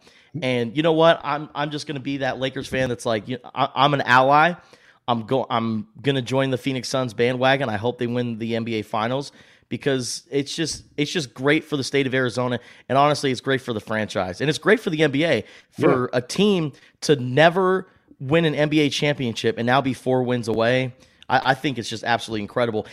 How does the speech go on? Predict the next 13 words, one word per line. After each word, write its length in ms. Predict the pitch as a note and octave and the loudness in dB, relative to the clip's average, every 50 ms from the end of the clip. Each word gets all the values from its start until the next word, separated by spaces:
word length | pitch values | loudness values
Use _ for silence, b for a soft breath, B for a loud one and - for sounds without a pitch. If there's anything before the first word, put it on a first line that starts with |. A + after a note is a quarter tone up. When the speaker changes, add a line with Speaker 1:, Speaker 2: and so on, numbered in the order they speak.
| B B2 B | B -8 B
Speaker 1:
and 140 | D3+ D#3 D#3+ - - | -2 -2 -2 -2 -2
also 600 | - D#3 F#3 G#3+ G3+ - - D#3 C3+ B2+ A2+ - b b b b b - | 2 6 6 6 6 4 2 2 2 2 0 -4 b b b b b -4
to 100 | - E3 | -4 -4
do 320 | C3 A2+ D3 E3+ F#3+ G#3+ | -2 0 0 2 2 4
it 160 | A3 G#3 - | 2 0 0
with 140 | D3+ D3+ B2 | -2 -4 -4
house 500 | A#2+ - - - D3 D3+ D#3+ D3 - - | -4 -4 -2 2 2 2 2 0 -4 -6
money. 460 | A2+ A#2 B2 A#2+ A2+ F2+ C2+ - - _ _ _ _ b b b b b b b | -2 0 0 0 0 -2 -6 -12 -18 _ _ _ _ b b b b b b b
This 200 | C#3 C3+ - F3 | 0 2 4 4
isn't 180 | G3+ G3+ A#3 | 6 6 6
a 60 | G#3 E3+ | 6 6
super 340 | - - - F#3+ - D#3+ | 4 4 2 0 0 -2
team. 320 | - - C3 G#2 F#2 - | -4 -2 -4 -6 -6 -8